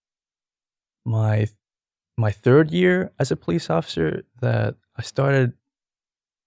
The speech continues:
having a realization that, um, "Is this what I wanna do for the rest of my life?"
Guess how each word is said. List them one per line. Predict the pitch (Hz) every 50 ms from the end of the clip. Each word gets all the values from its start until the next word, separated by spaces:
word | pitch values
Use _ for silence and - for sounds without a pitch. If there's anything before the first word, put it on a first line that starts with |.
| _ _ _
having | - - 123 117 120 120 117 110
a | 110 107 104 101 - - _ _
realization | 117 117 117 120 117 110 113 117 120 - - 135 135 135 135
that, | 123 110 101 - - - _ _ _ _
um, | - 110 107 104 104 110 123 - - _ - 107 - - _ _ _ _ _ _ _ _ _ _ _ _ _ _ _ _ _ _ _ _ _ _ _ _ -
"Is | 117 110
this | - 123 123 -
what | 117 120 120 123
I |
wanna | 120 120 123 117 107
do | 101 110 113 117
for | - 113
the | 117 113
rest | 110 110 - -
of | 113
my | 110 110
life?" | 107 107 110 123 143 - _ _